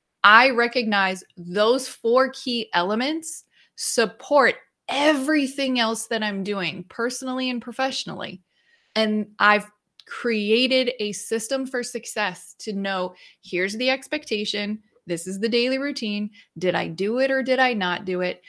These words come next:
And always functioning from a thirty thousand foot view of,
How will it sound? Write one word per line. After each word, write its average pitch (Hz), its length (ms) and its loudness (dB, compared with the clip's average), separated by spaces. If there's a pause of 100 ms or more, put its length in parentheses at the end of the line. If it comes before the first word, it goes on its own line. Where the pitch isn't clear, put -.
(240)
And 208 220 -4
always 277 440 2
functioning 240 500 -4
from 214 180 -4
a 208 60 -4
thirty 220 420 -2
thousand 208 460 -2
foot 185 260 -8
view 240 260 0
of, 196 180 0